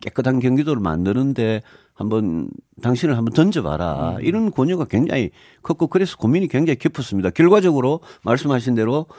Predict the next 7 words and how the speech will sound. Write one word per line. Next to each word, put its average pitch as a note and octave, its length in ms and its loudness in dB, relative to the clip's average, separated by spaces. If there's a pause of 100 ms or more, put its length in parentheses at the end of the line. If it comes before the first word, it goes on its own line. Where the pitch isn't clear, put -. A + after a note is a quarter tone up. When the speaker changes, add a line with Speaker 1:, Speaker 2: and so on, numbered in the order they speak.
(300)
Speaker 1:
어, A2 480 2
대선 B2+ 280 0
끝나면 A#2 320 2
정치 C3 260 0
그만하겠다는 A2 640 0
말은 G#2 380 2
번복을 G#2+ 640 0